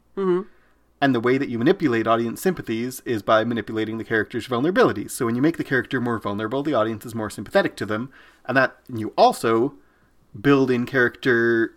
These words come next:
Speaker 2: build in our sympathy to a character by making them our viewpoint character. So in the first episode, Switch is very vulnerable,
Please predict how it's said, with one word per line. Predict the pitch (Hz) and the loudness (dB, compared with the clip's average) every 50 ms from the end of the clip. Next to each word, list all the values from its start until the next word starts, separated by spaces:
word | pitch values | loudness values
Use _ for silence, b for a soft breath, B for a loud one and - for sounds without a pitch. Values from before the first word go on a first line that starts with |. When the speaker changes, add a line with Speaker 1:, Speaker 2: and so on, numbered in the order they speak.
| _ _ 104 | _ _ 0
Speaker 2:
build | - 160 165 151 | 2 2 4 4
in | 147 135 | 4 4
our | 131 120 | 4 2
sympathy | 110 - - 123 - - 117 104 | 0 0 -4 -6 -6 -6 -6 -8
to | - - 117 | -4 -4 -6
a | 101 | -6
character | - - 113 107 104 - - 139 123 | -2 -2 -2 -2 -2 -2 -4 -6 -4
by | 113 120 117 | -4 -4 -4
making | 113 113 104 - 120 113 | -4 -4 -6 -6 -6 -6
them | 113 110 | -4 -2
our | 120 131 139 | -2 -2 0
viewpoint | - 139 139 - - 117 104 - - | 2 2 2 2 2 -2 -4 -4 -4
character. | - 110 110 - - - - 120 - - | -4 -4 -4 -4 -8 -10 -12 -12 -12 -10
So | - - | -8 -4
in | 147 147 | -2 -2
the | 151 | -2
first | - - 240 262 233 - - - | -2 -2 -4 -4 -4 -6 -4 -4
episode, | 120 - - 113 - 120 110 107 104 110 117 131 b b b b b b b b b b b | -4 -2 -2 -6 -4 -2 -2 -2 -2 -4 -6 -10 b b b b b b b b b b b
Switch | - - - - 180 190 190 - - | -14 -12 2 6 6 6 6 4 0
is | 175 160 | -4 0
very | 139 127 123 135 139 123 | 2 2 4 4 2 2
vulnerable, | 117 107 104 98 104 101 92 - 107 104 104 113 - | 0 -2 -2 -2 -2 -4 -4 -4 -4 -4 -4 -4 -6